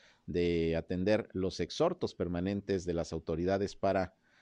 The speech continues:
para acudir a la vacunación, sobre todo en estos momentos en que ya se han abierto,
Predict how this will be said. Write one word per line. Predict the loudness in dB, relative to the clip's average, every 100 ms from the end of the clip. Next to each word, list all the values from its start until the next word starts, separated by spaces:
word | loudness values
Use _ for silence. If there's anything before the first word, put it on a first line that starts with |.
| _
para | -4 -4
acudir | -2 0 2
a |
la | 2
vacunación, | 0 -2 -2 0 0 -2
sobre | -2 -2
todo | 0 -2
en |
estos | -2 -2 -2
momentos | -2 -4 -4
en | -4
que | -2
ya | -2
se | -2 -4
han |
abierto, | -2 0 0 0 0 0